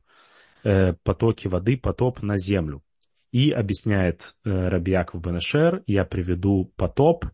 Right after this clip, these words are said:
объясняет Раши, Перуш Раши и так далее. Потом объясняет, приводится Рамбан. Э, сам Яков бен Ашер п-, э, приводит Рамбама в качестве полемического, э,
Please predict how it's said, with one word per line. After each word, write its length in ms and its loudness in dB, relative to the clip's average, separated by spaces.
объясняет 580 -4
Раши, 440 2
Перуш 520 0
Раши 680 0
и 180 2
так 220 -4
далее. 360 4
Потом 300 -2
объясняет, 480 -4
приводится 580 -2
Рамбан. 640 2
Э, 320 2
сам 540 -2
Яков 440 0
бен 140 -2
Ашер 420 -2
п-, 120 -2
э, 220 2
приводит 600 2
Рамбама 420 2
в 80 -14
качестве 720 -2
полемического, 1160 2
э, 880 0